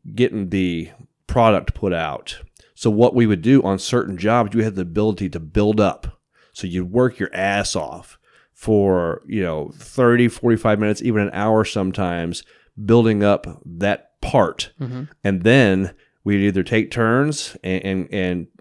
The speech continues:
Speaker 1: take breaks and do whatever we wanted to there for the next, you know, hour or whatever, 'cause we would rotate from position to position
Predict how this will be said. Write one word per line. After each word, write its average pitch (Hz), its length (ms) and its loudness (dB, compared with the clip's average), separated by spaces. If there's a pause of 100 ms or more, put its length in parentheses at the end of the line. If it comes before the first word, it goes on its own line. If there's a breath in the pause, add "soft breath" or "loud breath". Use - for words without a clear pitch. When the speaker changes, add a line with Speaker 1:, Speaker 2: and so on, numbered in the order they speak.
(140)
Speaker 1:
take 110 200 -2
breaks 110 340 -2
and 98 80 -6
do 104 100 2
whatever 104 180 4
we 104 80 2
wanted 110 220 2
to 127 180 4
there 120 160 6
for 104 220 2
the 95 120 0
next, 101 400 -4
you 104 80 -4
know, 90 160 -4
hour 92 520 -2
or 107 80 0
whatever, 101 340 4
'cause - 160 -4
we 107 140 2
would 92 120 0
rotate 113 460 2
from 90 100 -8
position 95 400 -2
to 87 60 -2
position 90 540 -2